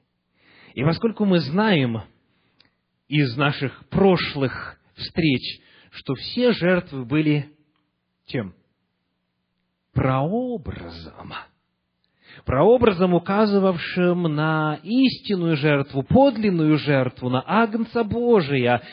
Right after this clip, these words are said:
который должен был взять на себя грехи всего мира. Все жертвы указывали на Машиаха, на Мессию, на помазанника. Мы узнаем, что когда это время исполнилось, когда Машиах пришел,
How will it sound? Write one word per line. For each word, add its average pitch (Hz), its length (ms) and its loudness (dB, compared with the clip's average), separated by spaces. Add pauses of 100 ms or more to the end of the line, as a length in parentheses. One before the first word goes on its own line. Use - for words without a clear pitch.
который 175 360 2
должен 214 440 2
был 202 180 2
взять 190 420 0
на 190 80 -2
себя 190 240 -2
грехи 196 280 -2
всего 208 380 -4
мира. 226 340 0 (260)
Все 196 180 0
жертвы 196 460 0
указывали 202 520 0
на 196 140 0
Машиаха, 185 760 -2
на 123 120 -4
Мессию, 180 920 -2
на 120 120 -8
помазанника. 196 1000 -2 (1120)
Мы 190 460 0 (1080)
узнаем, 135 760 -2
что - 220 -10
когда 131 460 -6
это 208 280 -6
время 170 640 -6 (640)
исполнилось, 90 880 -8
когда 90 320 -16
Машиах 170 480 -10
пришел, - 640 -14